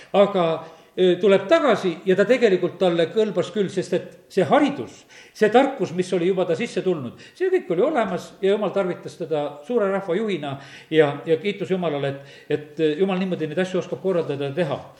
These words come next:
Ja, ja sellepärast sa haridus, õpi hästi, kui sa oled koolis, e, tee tegelikult oma parim. E, noh,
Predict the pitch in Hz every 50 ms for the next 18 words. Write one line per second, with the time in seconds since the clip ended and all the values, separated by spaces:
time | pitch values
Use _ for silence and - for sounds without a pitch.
0 | - - - - - - 170 160 165 160 160 165 185 202 190 180 160 139 123 -
1 | - - - - _ _ _ _ _ _ _ _ _ - - 170 151 165 196 226
2 | 170 127 110 - - - _ _ _ _ _ _ _ - 220 - - 185 151 131
3 | - - - 127 110 135 135 160 165 180 175 - 240 233 202 151 120 120 - -
4 | - - - - - 175 175 160 151 - 220 240 233 - 226 233 226 214 175 160
5 | - 156 - 175 160 160 151 156 220 233 208 - - - - - _ _ - -
6 | - - - - - - 156 147 139 135 139 - - - - _ _ _ _ _
7 | _ _ _ _ _ _ _ _ _ _ _ _ - 180 208 202 175